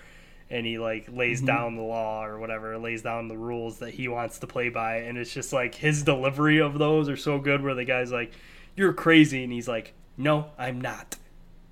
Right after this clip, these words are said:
Speaker 1: I'm
Speaker 2: <laughs>
Speaker 1: not."
Speaker 2: Yeah.
Speaker 1: And he, like, accentu-,
Speaker 2: Yeah,
Speaker 1: accentuates
Speaker 2: yeah.
Speaker 1: that T, and it's just so good.
Speaker 2: Yeah.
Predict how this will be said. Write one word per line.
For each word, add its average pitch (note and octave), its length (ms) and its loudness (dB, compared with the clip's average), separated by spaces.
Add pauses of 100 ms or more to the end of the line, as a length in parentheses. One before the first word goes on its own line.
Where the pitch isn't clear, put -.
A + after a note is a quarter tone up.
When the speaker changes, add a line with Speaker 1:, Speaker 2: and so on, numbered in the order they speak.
(340)
Speaker 1:
I'm B2 340 -4
Speaker 2:
<laughs> - 60 -18
Speaker 1:
not." F3 680 2
Speaker 2:
Yeah. C3+ 220 -2 (280)
Speaker 1:
And C#3+ 120 0
he, C#3 60 4
like, C#3 200 6
accentu-, C#3+ 480 6
Speaker 2:
Yeah, A#2 220 2
Speaker 1:
accentuates D#3 720 6
Speaker 2:
yeah. C#3+ 100 8
Speaker 1:
that - 140 -8
T, D3+ 420 -2
and D#3 100 4
it's D3 160 0
just D3+ 220 -2
so E3 220 8
good. D3 480 6
Speaker 2:
Yeah. D#3+ 340 4